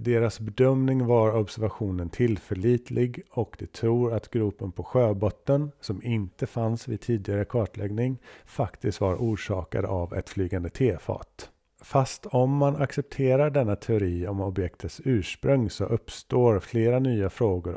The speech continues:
och ställer mycket av vårt tänkande i ett nytt ljus.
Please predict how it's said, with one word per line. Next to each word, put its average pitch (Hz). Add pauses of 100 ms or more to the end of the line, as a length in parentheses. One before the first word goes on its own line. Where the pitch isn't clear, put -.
och -
ställer 90
mycket 123
av 98
vårt 92
tänkande 92
i 95
ett 87
nytt 98
ljus. -